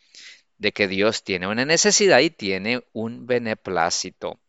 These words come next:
No tomamos este camino simplemente por, eh, satisfacer nuestra propia necesidad,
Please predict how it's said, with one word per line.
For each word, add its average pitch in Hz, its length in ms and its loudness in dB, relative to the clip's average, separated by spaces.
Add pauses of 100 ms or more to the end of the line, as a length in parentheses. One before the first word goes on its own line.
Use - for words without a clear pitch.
(280)
No - 140 0
tomamos 131 520 2
este 110 260 -2
camino 90 720 -4 (380)
simplemente 113 840 0
por, 90 420 -10 (720)
eh, 95 300 -2 (300)
satisfacer 104 760 0
nuestra 110 380 -4
propia 120 380 2
necesidad, 98 520 2